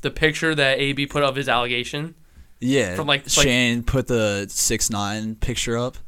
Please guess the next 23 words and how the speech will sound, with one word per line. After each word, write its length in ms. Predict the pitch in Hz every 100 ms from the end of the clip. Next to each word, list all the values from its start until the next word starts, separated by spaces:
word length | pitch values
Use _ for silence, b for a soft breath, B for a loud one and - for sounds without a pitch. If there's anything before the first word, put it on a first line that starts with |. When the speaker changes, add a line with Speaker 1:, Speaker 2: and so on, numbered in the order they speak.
| - -
Speaker 1:
Uh. 720 | 147 139 135 127 127 120 120 117
Speaker 2:
Yeah, 260 | 110 101 101
yeah. 300 | 107 95 104
He 200 | 135 123
was 100 | 117
<laughs> 20 |
saying 360 | - 135 139
Clowntonio, 1160 | 117 - 110 113 113 117 107 107 104 107 107 107 - - -
six 360 | - 113 110
nine. 580 | 110 95 92 98 104 110 - -
Speaker 1:
Oh, 40 | 127
my 260 | 120 113
God. 480 | 110 117 120 117 117 123 -
Speaker 2:
<laughs> 180 | 151 139
And 180 | 127 120 -
it's 200 | 110 123
a 40 |
picture 400 | 104 117 107 110
of 80 | 104
A 200 | 98 101
B 260 | 92 92 98
with 180 | 92
the 360 | - 92 92 95